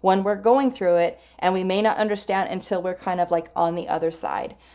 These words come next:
till we really start to see, "Okay, what did I learn from this? Where can I, you know, be better, do better,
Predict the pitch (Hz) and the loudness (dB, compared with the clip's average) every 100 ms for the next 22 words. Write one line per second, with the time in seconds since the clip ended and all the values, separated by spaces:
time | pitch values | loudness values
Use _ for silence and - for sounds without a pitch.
0 | - - 202 190 175 170 190 190 196 196 | -18 -4 0 0 0 0 0 0 0 0
1 | 175 175 - 180 160 185 170 160 180 - | 0 0 0 2 2 0 -2 0 0 2
2 | 214 214 202 180 180 190 185 180 175 175 | 2 0 0 -2 -2 -4 -2 0 -2 -4
3 | - - - _ - 175 185 185 247 208 | -12 -20 -20 _ -2 4 4 6 4 4
4 | 202 196 - - 185 175 170 196 214 196 | 4 0 -4 -6 0 0 0 -4 -2 2
5 | 190 190 190 180 208 202 185 185 185 185 | 4 2 -2 -6 -6 0 2 2 0 0
6 | 185 | -4